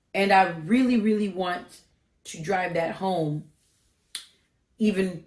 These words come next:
placing, uh, you know what? I wanted to do this hip hop thing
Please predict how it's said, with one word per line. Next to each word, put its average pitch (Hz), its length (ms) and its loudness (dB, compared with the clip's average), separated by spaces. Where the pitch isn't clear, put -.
placing, 180 800 -2
uh, 151 480 0
you 170 160 -6
know 185 140 0
what? 202 340 -2
I 165 80 -2
wanted 208 240 2
to 202 60 -6
do 190 100 -6
this 175 160 -6
hip 175 200 -6
hop 160 260 -4
thing 156 420 -2